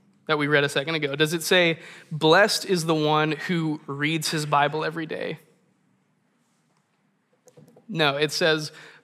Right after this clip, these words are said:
"Blessed is the one who delights in the scriptures and meditates on them day and night."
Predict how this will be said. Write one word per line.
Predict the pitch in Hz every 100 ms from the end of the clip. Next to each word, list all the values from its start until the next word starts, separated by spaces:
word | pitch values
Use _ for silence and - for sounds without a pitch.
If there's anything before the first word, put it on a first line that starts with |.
| -
"Blessed | 147 165 233 233 -
is | 202 180
the | 175
one | 165 151 147 151 147 - -
who | 175 156 - - -
delights | 139 147 135 131 131 143 156 151 - - - - _ -
in | 165
the | 151
scriptures | - - - - - 87 - - - - _ _ _ _ -
and | 147 135 139 151
meditates | 165 180 185 156 - 139 135 - -
on | 151 143 139
them | 135 135 131 143 -
day | 143 147 147 139 139 139 151
and | 139 135
night." | 143 147 151 - -